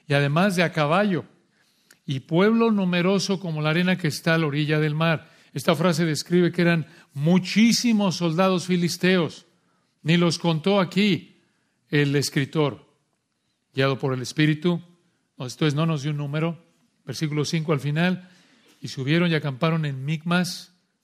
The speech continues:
al oriente de Betabén". No de Betabel, Betabén. Ahora, aquí empezamos a ver, hermanos,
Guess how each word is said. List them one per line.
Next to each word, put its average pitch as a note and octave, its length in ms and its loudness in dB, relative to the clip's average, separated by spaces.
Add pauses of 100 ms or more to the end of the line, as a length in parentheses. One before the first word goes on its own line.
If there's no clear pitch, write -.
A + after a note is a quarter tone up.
(160)
al A#2+ 180 -6
oriente D3 400 -2
de C3 100 -2
Betabén". B2 640 -10 (440)
No C#3+ 120 -2
de D3+ 80 2
Betabel, C#3 480 0
Betabén. B2 580 -8 (1120)
Ahora, E3+ 460 2 (460)
aquí D3 220 0
empezamos G3+ 600 2
a D#3+ 80 0
ver, E3+ 120 2
hermanos, F3 520 0